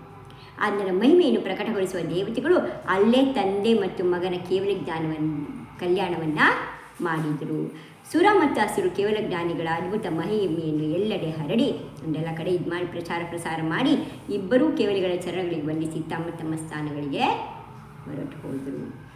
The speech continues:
ಗೌತಮ ಸ್ವಾಮಿಗಳು ಹೇಳ್ತಾರೆ, "ಯಾವ ಮನುಷ್ಯರು ಸುಕೋಶಲ ಸ್ವಾಮಿಯ ಈ ಮಹಾತ್ಮೆಯನ್ನು ಓದುತ್ತಾರೆ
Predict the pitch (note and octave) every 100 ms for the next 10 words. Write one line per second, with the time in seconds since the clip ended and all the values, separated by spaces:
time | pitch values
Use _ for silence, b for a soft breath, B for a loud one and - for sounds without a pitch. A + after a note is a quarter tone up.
0 | - - F#3+ G3 F#3 F3+ F3 E3 D#3+ D#3
1 | C#3 C#3 B B - G#3 A3+ C4 E4 G4
2 | D4 C#4 C4+ B3+ B3 A#3 - A3 A#3 B3
3 | A#3+ A#3+ A#3 F#3+ F#3 F#3+ F#3 F#3 G3 F3
4 | E3+ F3+ A3+ - G#3+ F#3+ E3+ D#3+ D#3+ F#3+
5 | D#3+ F3+ B3 C#4 - -